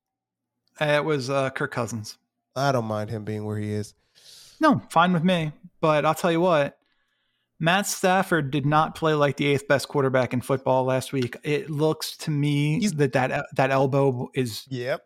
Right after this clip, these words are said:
Speaker 1: probably pretty bad.
Speaker 2: Yep, yep, yep, yep. Uh, sorry, Matt. Yeah, you're, you're not there. Uh,
Speaker 1: Burrow threw four picks, although we'll give him a, we'll give him a break because he didn't play in the preseason with the
Speaker 2: Yes.
Speaker 1: ap-, appendectomy.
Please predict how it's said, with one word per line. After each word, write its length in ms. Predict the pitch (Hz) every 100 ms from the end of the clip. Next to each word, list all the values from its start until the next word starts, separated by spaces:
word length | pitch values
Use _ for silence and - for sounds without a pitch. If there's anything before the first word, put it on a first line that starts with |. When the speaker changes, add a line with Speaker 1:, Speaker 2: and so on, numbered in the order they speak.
| _ -
Speaker 1:
probably 420 | - 147 160 151
pretty 300 | - 160 131
bad. 400 | 123 - - - 143 - -
Speaker 2:
Yep, 540 | 135 123 127 147 180 - _ _
yep, 320 | 123 131 156 -
yep, 180 | 170 170 _
yep. 180 | 226 233 _ _ _ _ _
Uh, 300 | 127 131 127
sorry, 360 | 120 147 147 147
Matt. 400 | 143 147 139 - _ _ -
Yeah, 140 | 135
you're, 340 | 120 127 151 -
you're 180 | 135 151
not 300 | 147 135 135
there. 500 | 135 131 131 120 - _
Uh, 720 | - 120 120 117 117 117 117 110
Speaker 1:
Burrow 360 | 165 185 190 180
threw 240 | - 165
four 360 | - - 156 156
picks, 440 | - 147 160 -
although 300 | 143 135 131
we'll 160 | 127 131
give 200 | 113 135
him 160 | 135 131
a, 80 | 123
we'll 160 | 135
give 160 | 127 127
him 80 | 135
a 60 |
break 420 | 123 127 139 135
because 260 | - 151 131
he 80 | 143
didn't 200 | 139 143
play 160 | 135 127
in 80 |
the 80 | 127
preseason 520 | 127 143 131 135 120
with 100 | 131
the 80 | 131
Speaker 2:
Yes. 340 | 131 117 - 135
Speaker 1:
ap-, 120 | 123
appendectomy. 580 | 120 127 127 147 143